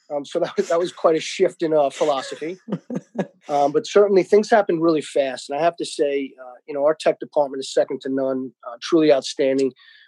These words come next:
Speaker 1: We've been very advanced in our technology. Um, I listened to your podcast yesterday, uh, with, uh, Mister Daniel, and certainly they have some challenges there. I'm fortunate to say we've always been using technology,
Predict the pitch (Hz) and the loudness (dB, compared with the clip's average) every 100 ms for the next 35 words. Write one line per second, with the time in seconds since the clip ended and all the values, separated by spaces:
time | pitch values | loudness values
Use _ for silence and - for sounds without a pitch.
0 | _ 185 208 175 160 190 190 143 160 156 | _ 4 4 4 6 6 4 4 2 2
1 | - 143 - 147 143 131 131 135 123 123 | -2 -6 -4 -8 -6 -6 -6 -8 -10 -18
2 | _ _ _ _ 131 127 143 156 165 160 | _ _ _ _ -6 -2 0 -2 -6 0
3 | 143 - 151 147 - 143 - 147 151 - | 0 2 2 2 0 -2 0 -2 -4 -2
4 | 139 127 127 _ _ _ _ - 123 127 | 0 0 -4 _ _ _ _ -8 -4 -4
5 | 127 - 123 123 147 151 147 131 147 160 | -4 -4 -2 -4 -6 -4 -4 2 6 6
6 | 143 127 120 - 143 139 135 139 147 135 | 4 0 0 2 2 0 0 4 4 4
7 | 131 - 147 139 131 123 143 143 123 - | -4 0 0 0 -4 0 4 4 2 -6
8 | _ _ _ - 156 - 175 165 156 - | _ _ _ 0 0 4 4 4 -2 -4
9 | 127 156 135 139 - 165 185 - 175 190 | -4 2 2 2 -2 -6 -4 2 4 4
10 | 190 170 160 160 160 156 - 135 135 127 | 2 -2 -2 -2 -2 -2 -2 -2 -2 -4
11 | 123 120 120 | -6 -10 -12